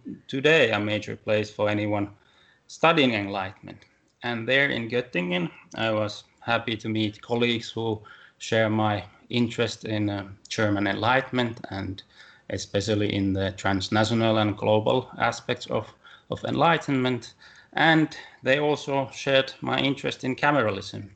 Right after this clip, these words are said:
I'm now talking about my co-editor, Nic-, Nicholas B. Miller, who has worked on, uh, populationism, family,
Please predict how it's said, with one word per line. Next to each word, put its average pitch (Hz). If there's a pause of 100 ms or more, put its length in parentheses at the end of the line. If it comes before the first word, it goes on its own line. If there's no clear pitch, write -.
(120)
I'm 107
now 107
talking 110
about 104
my 104 (340)
co-editor, 113
Nic-, 110
Nicholas 107
B. 101
Miller, 156 (440)
who 101
has 98
worked 98
on, 95
uh, 92 (380)
populationism, 104
family, 101